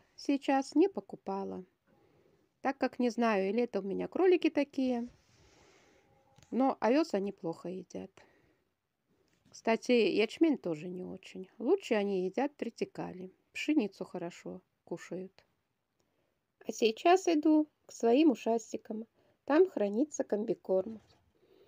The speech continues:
Вот такой комбикорм я даю кроликам. Что, что, но комбикорм они любят. Это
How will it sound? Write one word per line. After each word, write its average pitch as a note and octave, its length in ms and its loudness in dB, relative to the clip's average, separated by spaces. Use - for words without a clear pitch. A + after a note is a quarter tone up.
Вот C4 280 6
такой G#3+ 320 0
комбикорм A3 760 2
я G#3+ 140 2
даю F#3+ 320 -4
кроликам. F#3 680 -6
Что, F#4 580 6
что, F4+ 560 2
но F#3+ 140 -4
комбикорм B3 840 0
они G3 320 -6
любят. E3 440 -8
Это G#3 420 0